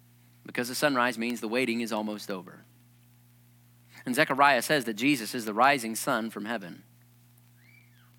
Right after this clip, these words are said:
The night is almost done. The day is almost here. And right now, this world that we're living in, this world of waiting, our world is,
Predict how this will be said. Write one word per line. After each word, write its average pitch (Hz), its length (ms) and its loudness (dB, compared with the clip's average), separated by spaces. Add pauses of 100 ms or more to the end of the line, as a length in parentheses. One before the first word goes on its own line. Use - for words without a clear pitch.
(200)
The 98 80 -12
night 127 240 2
is 120 80 -2
almost 120 380 0
done. 90 240 -6
The 90 80 -10
day 123 420 0 (160)
is 107 160 -6
almost 107 440 -4
here. 90 340 -10 (180)
And 110 140 -6
right 156 180 2
now, 117 320 -2 (160)
this 123 160 -4
world 143 380 0
that 131 80 -2
we're 131 160 -4
living 107 320 -2
in, 95 160 -6
this 120 180 -6
world 139 300 0
of 101 100 -6
waiting, 101 680 -4 (1300)
our 120 80 -2
world 170 300 4
is, 131 160 0